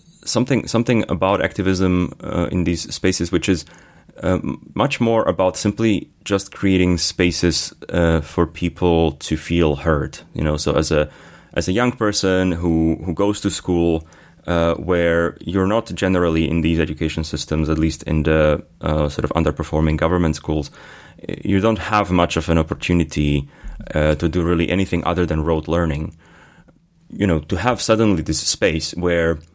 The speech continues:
you are, uh, treated like a citizen, not just a future citizen,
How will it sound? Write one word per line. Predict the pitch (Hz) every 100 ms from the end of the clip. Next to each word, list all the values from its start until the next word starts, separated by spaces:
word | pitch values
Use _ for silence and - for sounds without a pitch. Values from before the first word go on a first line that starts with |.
| - _
you | - 92
are, | 90 87 87 87 - -
uh, | 87 85 80 78 - _
treated | - 147 143 78
like | 78 78
a |
citizen, | - 76 71 82 - _ -
not | 95
just | - 87 -
a |
future | - 110 110 82
citizen, | - 78 71 85